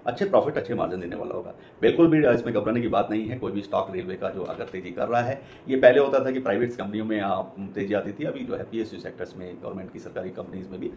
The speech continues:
बहुत अच्छी तेजी देखने को मिल रही है। साथ के साथ dividend अच्छे ऊपर हो रहे हैं, अच्छा bonus वगैरह भी मिलता है, और mergers होंगे तो भी आपको फायदा होगा,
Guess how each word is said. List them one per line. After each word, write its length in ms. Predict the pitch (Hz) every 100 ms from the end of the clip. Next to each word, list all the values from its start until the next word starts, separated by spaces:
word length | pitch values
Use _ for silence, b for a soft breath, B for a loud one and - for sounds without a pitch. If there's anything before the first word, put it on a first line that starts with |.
| B B -
बहुत 180 | 156
अच्छी 160 | 120 123
तेजी 220 | 95 90
देखने 220 | 92 90
को 100 | 87
मिल 180 | 120 92
रही 120 | 82
है। 60 | 85
साथ 120 | 117
के 120 | 120
साथ 120 | 151 151
dividend 360 | 151 151 151
अच्छे 180 | 147 151
ऊपर 220 | 143 135
हो 140 | 127 120
रहे 180 | 123
हैं, 240 | 120 135 B B B B 120
अच्छा 460 | 120 113 110 104
bonus 320 | 98 117 131
वगैरह 180 | 117 117
भी 100 | 110
मिलता 260 | 110 107 107
है, 140 | 110
और 140 | 123 98
mergers 360 | 98 123 131
होंगे 200 | 110 110
तो 140 | 113 90
भी 120 | 110
आपको 200 | 101 98
फायदा 240 | 101 90
होगा, 240 | 110 104